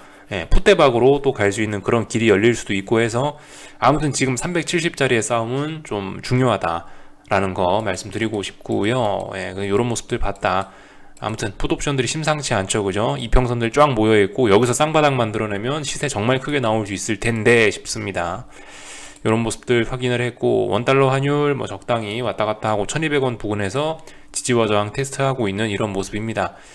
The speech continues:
뭔가 기다리고 있는 것 같죠? 그죠? 뭔가 기다리고 있는 듯 옆으로 벨벨벨벨 기어가고 있습니다. 하여튼 미국장 그 영향을 많이 받는 것 같아요. 미국 옵션 만기의 영향을 전 세계가 다 받고 있는 것 같아요.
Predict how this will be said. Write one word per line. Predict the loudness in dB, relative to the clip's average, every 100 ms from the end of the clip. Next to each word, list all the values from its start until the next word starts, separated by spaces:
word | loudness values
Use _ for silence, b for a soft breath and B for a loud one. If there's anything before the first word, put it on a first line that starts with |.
| B B
뭔가 | -2 0
기다리고 | 2 4 4 4
있는 | -2 -2
것 | -4
같죠? | -6 -6 -6 -6 -8 -14
그죠? | -14 -8
뭔가 | -6 -6
기다리고 | -4 -2 0 0 -2
있는 | -2 -2
듯 | -4 -6 -12 B B B 0
옆으로 | 6 6 8
벨벨벨벨 | 8 8 6 4 2 2
기어가고 | 4 4 2 -4
있습니다. | -6 -10 -12 -12 -14 B B B B B B
하여튼 | -6 -2 -2 -2 -2
미국장 | 0 -2 0 4 6 6 6 6 4 2 0 -2
그 | 0 2 4 4
영향을 | 4 4 4
많이 | 2 2
받는 | -2 -2 -2
것 | 0
같아요. | -2 -2 -6
미국 | 0 2 2
옵션 | 2 0
만기의 | 0 -2 4 4
영향을 | 4 2 -4 -6 -6 -2
전 | 0 2
세계가 | 2 2 4 4 4 0 2
다 | 4
받고 | 4 4 -2
있는 | -4 -4
것 | -6 -6
같아요. | -10 -10 -8 -6 -8